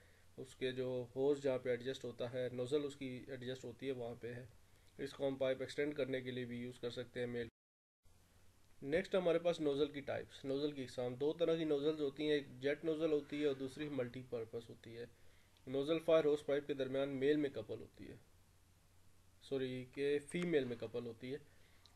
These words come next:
First aid हमारे पास next है इब्तदाई तिब्बी इमदाद। ऐसी इब्तदाई तिब्बी इमदाद जो मरीज़ को doctor के आने से पहले मौजूदा साजो सामान से दी जाए, इसे first एड कहते हैं।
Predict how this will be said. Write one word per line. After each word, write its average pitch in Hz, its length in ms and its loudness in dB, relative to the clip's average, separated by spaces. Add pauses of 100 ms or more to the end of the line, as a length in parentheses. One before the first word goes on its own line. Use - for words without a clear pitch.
(140)
First 165 260 4
aid 160 160 4
हमारे 131 240 2
पास 135 220 -4
next 139 360 -8
है 139 180 -2 (560)
इब्तदाई 139 380 2
तिब्बी 143 300 -2
इमदाद। 135 420 0
ऐसी 170 260 0
इब्तदाई 139 380 2
तिब्बी 135 360 -6
इमदाद 127 320 2
जो 127 120 -4
मरीज़ 135 340 -2
को 131 160 -4
doctor 123 420 -2
के 139 100 -2
आने 127 200 0
से 131 120 -6
पहले 135 340 0
मौजूदा 127 400 -4
साजो 123 300 -2
सामान 120 300 -2
से 135 140 -2
दी 127 200 -4
जाए, 127 140 4
इसे 117 160 -4
first 135 320 -2
एड 120 100 0
कहते 113 140 -6
हैं। 107 40 -4